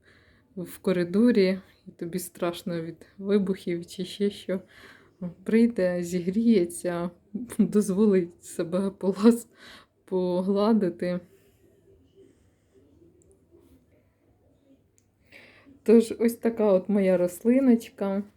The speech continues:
полита щойно, поливається вже досить рідко, влітку можна хоч і двічі в день. Е, зараз десь раз чи два в тиждень.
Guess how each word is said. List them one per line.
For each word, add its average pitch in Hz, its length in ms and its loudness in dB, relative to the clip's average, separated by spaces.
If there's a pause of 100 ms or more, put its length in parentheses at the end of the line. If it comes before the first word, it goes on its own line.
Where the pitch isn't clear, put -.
(380)
полита 226 640 2 (100)
щойно, 196 640 2
поливається 302 640 0
вже 185 180 0
досить 185 440 -6
рідко, 202 420 -2
влітку 226 400 0
можна 202 400 2
хоч 196 260 -10
і 196 40 -2
двічі 185 480 -6
в 165 100 -10
день. 160 360 -6 (640)
Е, 175 240 2
зараз 233 640 2
десь 277 440 0
раз 247 420 2
чи - 180 0
два 185 300 -2
в 202 100 -6
тиждень. 160 720 -6